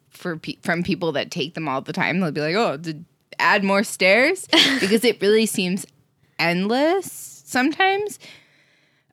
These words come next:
Speaker 1: Um, it is a sixth floor walk up.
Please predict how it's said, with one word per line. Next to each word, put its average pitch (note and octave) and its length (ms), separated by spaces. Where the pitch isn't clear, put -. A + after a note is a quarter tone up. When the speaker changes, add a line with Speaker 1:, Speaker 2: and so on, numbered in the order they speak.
Speaker 1:
Um, G3+ 320
it F#3+ 180
is G3 480
a F3+ 60
sixth - 320
floor F#3 240
walk D3+ 320
up. D#3+ 200